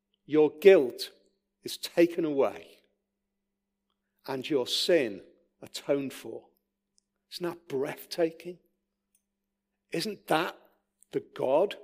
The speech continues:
who confronts Isaiah? "I am going to take you to a place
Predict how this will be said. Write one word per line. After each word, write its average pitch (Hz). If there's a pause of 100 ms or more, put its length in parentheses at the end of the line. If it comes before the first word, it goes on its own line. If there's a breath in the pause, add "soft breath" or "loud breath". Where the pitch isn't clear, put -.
(480)
who 180
confronts 156
Isaiah? 139 (380 soft breath)
"I 190
am 247
going 240
to -
take -
you 196
to 180
a 165
place 165